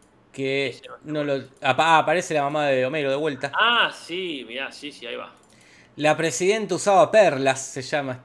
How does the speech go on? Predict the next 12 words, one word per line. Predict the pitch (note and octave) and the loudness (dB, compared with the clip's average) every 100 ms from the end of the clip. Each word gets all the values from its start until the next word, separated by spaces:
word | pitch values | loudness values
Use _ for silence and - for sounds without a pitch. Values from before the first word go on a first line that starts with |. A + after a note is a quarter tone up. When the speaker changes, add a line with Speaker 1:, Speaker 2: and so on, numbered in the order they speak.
| - | -14
Speaker 1:
el | B2 | -12
capítulo | A2+ B2 C#3 B2+ A#2+ | -8 -10 -8 -8 -6
tres. | D3 D#3+ D#3+ - - - | -2 -4 -4 -12 -20 -18
Speaker 2:
¿Esa | E3 F3 | -10 -6
es | |
la | D3 | -4
de | C3 B2+ B2+ | -2 -4 -6
que | C3+ B2+ C#3+ | -6 -6 -6
hacen | C#3 C3 | -10 -12
la | B2 | -8
de | B2 A#2+ A#2+ | -6 -6 -6
Evita? | C3+ F3+ G3 D#3 | -8 -8 -8 -8